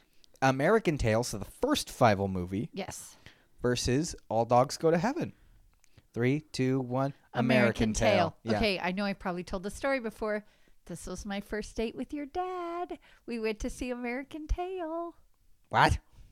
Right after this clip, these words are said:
Speaker 2: That's what we went to. My first date with your dad, we went to see American Tail.
Speaker 1: Really?
Speaker 2: Yeah.
Speaker 1: Is that why I look like this?
Speaker 2: <laughs> I have no idea. Anyway, that was my first date with your dad, you weirdo.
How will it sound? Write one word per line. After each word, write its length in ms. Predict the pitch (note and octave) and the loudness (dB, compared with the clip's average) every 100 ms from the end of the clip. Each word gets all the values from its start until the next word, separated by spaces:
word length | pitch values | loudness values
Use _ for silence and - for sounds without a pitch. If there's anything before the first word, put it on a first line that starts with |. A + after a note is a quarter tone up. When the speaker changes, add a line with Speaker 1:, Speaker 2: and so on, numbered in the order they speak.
| - - | -20 -18
Speaker 2:
That's 180 | - - | -14 -8
what 100 | B3 | -6
we 100 | C#4 | -6
went 140 | C#4+ | -8
to. 60 | A#3+ | -6
My 140 | A#3 | -6
first 320 | A#3 C4 - | -6 -8 -8
date 160 | A3+ A3+ | -8 -8
with 160 | A#3+ | -8
your 100 | C#4 | -10
dad, 280 | C4 F#3 F3+ | -8 -8 -8
we 80 | G#3 | -8
went 160 | G3 F#3+ | -8 -8
to 80 | |
see 180 | G#3 G#3+ | -12 -10
American 400 | G3+ F#3 F3 A3 | -8 -10 -10 -12
Tail. 340 | A#3 C#4+ G#3+ D#3+ _ _ _ _ _ - | -12 -10 -12 -14 _ _ _ _ _ 0
Speaker 1:
Really? 400 | C3+ G#4 F4 - _ _ | 4 6 4 0 _ _
Speaker 2:
Yeah. 200 | A4 A4 - _ _ _ _ _ _ _ _ | -8 -8 -10 _ _ _ _ _ _ _ _
Speaker 1:
Is 60 | - | -6
that 120 | A#2 | 0
why 140 | C3 | 2
I 40 | B2 | 2
look 200 | G#2+ G2+ | 0 -4
like 180 | B2 - | -6 -2
this? 340 | C#3 - - - _ _ | -4 -4 -8 -16 _ _
Speaker 2:
<laughs> 260 | _ _ - | _ _ -6
I 260 | - - C#4+ | -2 2 4
have 180 | A#3 | 2
no 140 | G3+ G#3+ | 0 0
idea. 360 | G#3+ G3+ F3 - | 0 0 -4 -4
Anyway, 500 | - A#3+ A3 F#3 F#3 - - - - - | -2 0 2 2 2 -2 -20 -20 -16 -2
that 160 | A3 G3+ | 2 4
was 140 | G3+ | 2
my 100 | G#3+ | -2
first 320 | - G3+ - | 0 -2 0
date 160 | G#3+ F#3 | -4 -4
with 160 | G3 | -4
your 100 | G#3 | -4
dad, 260 | F#3 F3 D3+ | -2 -2 -2
you 100 | C#3+ | -6
weirdo. 420 | C#3+ D3 D3 D3+ | -6 -6 -4 -6